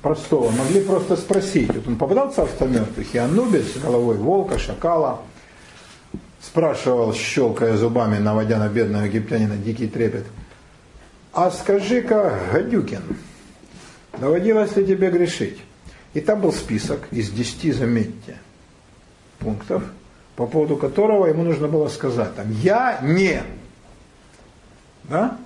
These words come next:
Заметьте, точно так же составлены десять заповедей. Там ты тоже "не",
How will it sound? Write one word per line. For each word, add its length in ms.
Заметьте, 400
точно 320
так 160
же 80
составлены 540
десять 320
заповедей. 500
Там 120
ты 120
тоже 340
"не", 320